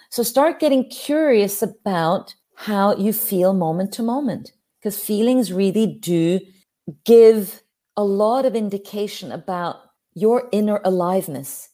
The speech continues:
Now, we, we, there's a lot of different fe-, e-,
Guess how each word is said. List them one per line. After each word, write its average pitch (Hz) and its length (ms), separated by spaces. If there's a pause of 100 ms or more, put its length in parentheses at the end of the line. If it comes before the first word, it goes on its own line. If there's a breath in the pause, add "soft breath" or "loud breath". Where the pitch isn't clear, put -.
(240)
Now, 208 540 (320)
we, 196 200
we, 214 240
there's 185 340
a 214 60
lot 262 400
of 240 100
different 233 540
fe-, - 280
e-, 196 80